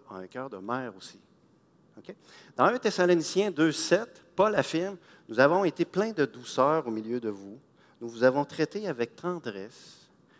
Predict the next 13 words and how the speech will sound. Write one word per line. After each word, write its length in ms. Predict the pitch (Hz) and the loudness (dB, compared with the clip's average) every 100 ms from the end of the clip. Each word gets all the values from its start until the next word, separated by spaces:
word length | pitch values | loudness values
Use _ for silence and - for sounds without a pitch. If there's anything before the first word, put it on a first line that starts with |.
| _ | _
comme 200 | - 208 | 0 2
une 140 | 170 131 | 2 4
mère 340 | 165 196 185 - | 4 4 -2 -2
aimante 480 | 127 123 131 156 170 | 0 2 0 -2 -8
soigne 400 | - 135 156 131 | -4 0 0 -2
les 160 | 107 | 0
enfants 340 | 110 107 139 147 | 0 0 -4 -4
qu'elle 240 | 117 107 | -4 -4
nourrit. » 320 | 110 101 92 - _ _ _ _ _ _ _ _ _ _ | -6 -10 -14 -20 _ _ _ _ _ _ _ _ _ _
C'est 160 | - 92 | -16 -2
Paul, 360 | 131 143 101 | 4 4 2
là. 100 | 92 - _ _ _ _ _ _ _ _ _ _ _ _ | -4 -16 _ _ _ _ _ _ _ _ _ _ _ _
C'est 200 | 95 | -16